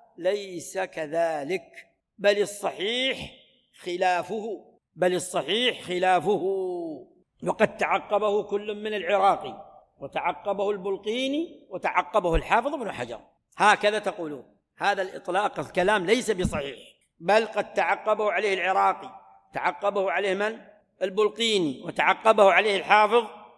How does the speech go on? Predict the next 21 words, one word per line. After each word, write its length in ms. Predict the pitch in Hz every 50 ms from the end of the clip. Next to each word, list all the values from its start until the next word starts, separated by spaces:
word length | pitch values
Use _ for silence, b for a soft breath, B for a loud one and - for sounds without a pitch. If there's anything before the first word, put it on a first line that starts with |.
| _ _ _ _ - -
ابن 280 | 196 190 196 190 185
حجر. 340 | - - 175 147 151 139 -
خلوا 280 | - - 185 190 185 185
شيخ 240 | - 202 180 143
الإسلام 420 | 170 170 170 139 143 175 180 170 170
ابن 220 | 165 160 170 160
تيمية 320 | 139 160 165 175 185 180 160
برا، 600 | 147 160 143 135 127 113 - - - - _ _ _ _ _ -
تمام؟ 340 | 156 165 185 214 233 240 240 - - - - - - - _ _ _ _ _ _
لأن 380 | - 160 185 - 233 233 220 220
هؤلاء 600 | 196 190 226 226 - 214 214 226 233 247 269 277 - - - - - - - _ _ _ _ 381 392 440
مباشرة 560 | 403 330 320 311 277 - 269 269 254 240 240 233
يطعنون 380 | 226 220 - 202 202 214 208
في 120 | 180 190 175
شيخ 140 | 180 156
الإسلام. 420 | 175 180 175 - - 160 139 123 - _ _ _ _ _ _ -
خلوك 300 | 214 233 247 254 240 -
بس 260 | 214 247 233 - 220
مع 200 | 220 220 185 214
من؟ 180 | 220 233 247 262 - - - _ _ _ _ -
مع 420 | - 175 208 202 226 269 294 302